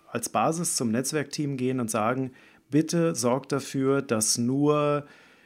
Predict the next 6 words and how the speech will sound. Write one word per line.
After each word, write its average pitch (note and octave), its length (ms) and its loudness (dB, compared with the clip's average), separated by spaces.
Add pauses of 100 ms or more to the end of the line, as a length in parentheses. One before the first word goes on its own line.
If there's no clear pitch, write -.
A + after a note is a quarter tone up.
(200)
Dialog, C3 1000 4 (220)
äh, A2+ 460 0 (420)
sap B2+ 360 -2
gui D#3 500 2
und, C3 680 0
äh, A#2+ 280 0